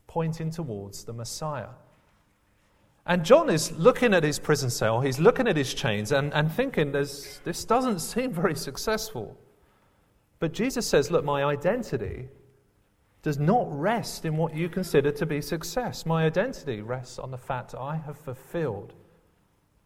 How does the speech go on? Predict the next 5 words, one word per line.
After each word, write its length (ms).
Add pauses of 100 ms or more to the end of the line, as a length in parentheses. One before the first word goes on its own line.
(500)
the 100
blueprint 680 (640)
of 100
the 80
Messiah." 540